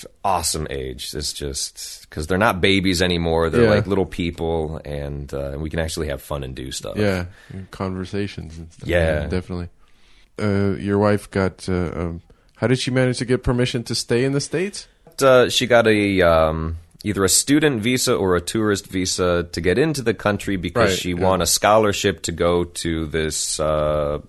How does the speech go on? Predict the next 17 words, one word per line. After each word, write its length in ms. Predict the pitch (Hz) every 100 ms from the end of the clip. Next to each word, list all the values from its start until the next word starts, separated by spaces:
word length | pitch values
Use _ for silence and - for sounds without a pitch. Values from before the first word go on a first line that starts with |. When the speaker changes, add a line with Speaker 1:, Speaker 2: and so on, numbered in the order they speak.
| -
Speaker 1:
pantomime 480 | 82 78 73 57
school. 380 | - - 55 - - -
Speaker 2:
Yeah, 140 | 113
yeah. 240 | 101 98 92 -
Speaker 1:
And 220 | 85 85
then, 540 | 90 92 90 92 92 85 _ _ _ _ _ _ _ _ - -
um, 760 | - 90 90 90 90 87 87 85 - - - - - - -
we 260 | - 87 107
got 200 | 107 107
married, 520 | 95 92 92 104 120
Speaker 2:
Okay, 360 | 131 127 131 110
you, 120 | 107 101
oh, 140 | 113 110
you 80 | 110
Speaker 1:
which 180 | 113
Speaker 2:
ju-, 40 | 107
Speaker 1:
doesn't, 280 | 131 110